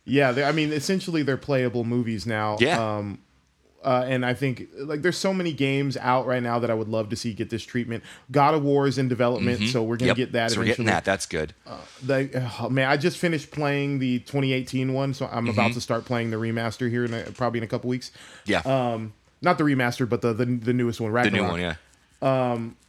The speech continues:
Speaker 1: but yeah, that first one is great. Um, the storytelling is great.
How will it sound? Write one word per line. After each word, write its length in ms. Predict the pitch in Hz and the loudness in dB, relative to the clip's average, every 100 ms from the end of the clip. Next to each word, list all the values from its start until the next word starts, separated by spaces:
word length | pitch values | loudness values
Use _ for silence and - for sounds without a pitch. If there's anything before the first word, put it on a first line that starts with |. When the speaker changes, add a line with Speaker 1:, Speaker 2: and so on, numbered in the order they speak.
| _ - | _ -4
Speaker 1:
but 160 | 160 160 | 0 4
yeah, 180 | 147 | 4
that 220 | 135 160 - | 4 2 2
first 300 | 160 143 139 | 0 0 0
one 120 | 131 | 0
is 140 | 113 | 0
great. 480 | 110 123 123 120 - - | 2 2 2 0 -8 -8
Um, 260 | 127 120 113 | -2 -2 -2
the 80 | 117 | -4
storytelling 600 | 135 127 123 127 120 117 | 0 0 0 0 0 -2
is 120 | 95 | -4
great. 440 | 117 117 113 - | -2 0 -2 -6